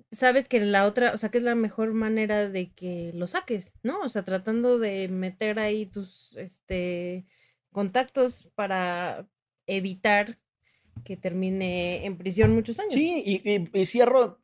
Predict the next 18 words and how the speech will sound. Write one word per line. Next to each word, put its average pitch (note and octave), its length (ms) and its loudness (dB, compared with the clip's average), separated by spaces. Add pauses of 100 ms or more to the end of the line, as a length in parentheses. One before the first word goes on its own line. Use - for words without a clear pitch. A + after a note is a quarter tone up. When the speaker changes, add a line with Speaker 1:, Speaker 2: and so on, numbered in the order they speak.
Speaker 2:
o D#3+ 120 0
sea, D#3+ 140 8
este G3 200 6
argumento G3+ 480 2
de B2+ 160 4
la B2+ 180 4
debilidad D3+ 540 4
de F#3+ 100 2
las E3 160 2
instituciones D#3+ 680 -4
a A#2 40 -2
las - 140 -4
que A#2+ 120 -6
les A2+ 180 -8
estamos E3+ 500 -6 (320)
recargando D3+ 560 4
demasiado C3+ 500 2
poder D#3+ 400 0